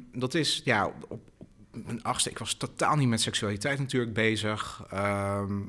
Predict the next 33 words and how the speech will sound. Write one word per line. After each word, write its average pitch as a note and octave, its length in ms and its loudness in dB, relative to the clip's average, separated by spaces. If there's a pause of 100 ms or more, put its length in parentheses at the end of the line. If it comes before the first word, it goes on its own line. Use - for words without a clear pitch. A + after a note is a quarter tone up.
eh, - 120 -10 (380)
en G2 280 -10
ook G#2+ 200 -4
in A2 80 0
de G#2 60 0
jaren A2 300 0
daarop G#2 260 -2
volgend, A2 580 -2 (240)
n-, A#2 140 -10
natuurlijk, G#2+ 440 -2
hè, C#3+ 180 -2
word A2+ 180 -2
je A#2 80 -6
wel G#2+ 260 0
seksueel A2 520 -2
wat G#2 240 -6
geïnteresseerder. C3 1200 0 (540)
Eh, G#2+ 160 0
leerde B2 280 6
ik B2 100 -6
als A2+ 140 2
kind A#2+ 260 0
ook A2 120 -4
wel G#2+ 220 2
dat G#2+ 180 -2
er G#2 160 0
meer A#2 240 2
is G#2+ 200 -2
dan G#2 360 0
man, G#2+ 400 2
vrouw G#2 580 2
en, G2 640 -2
eh, F#2+ 320 -6